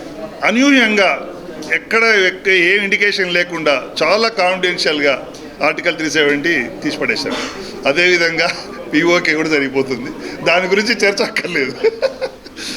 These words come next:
అందుకే అడుగుతున్నారు, "నేను త్రీ సెవెంటీ తీశాను, మీరు త్రీ సెవెంటీ ఇవ్వండి, మీ మనసులో ఉన్నాయన్నీ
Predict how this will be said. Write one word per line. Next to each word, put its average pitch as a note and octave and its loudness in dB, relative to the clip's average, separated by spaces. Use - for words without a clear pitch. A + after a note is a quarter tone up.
అందుకే G#3+ 2
అడుగుతున్నారు, F#3+ 0
"నేను F#3+ 2
త్రీ G#3+ 0
సెవెంటీ A3 2
తీశాను, F#3 0
మీరు A3+ 2
త్రీ G3+ 2
సెవెంటీ B3+ 6
ఇవ్వండి, F3+ 0
మీ G#3 4
మనసులో A3 4
ఉన్నాయన్నీ A#3 4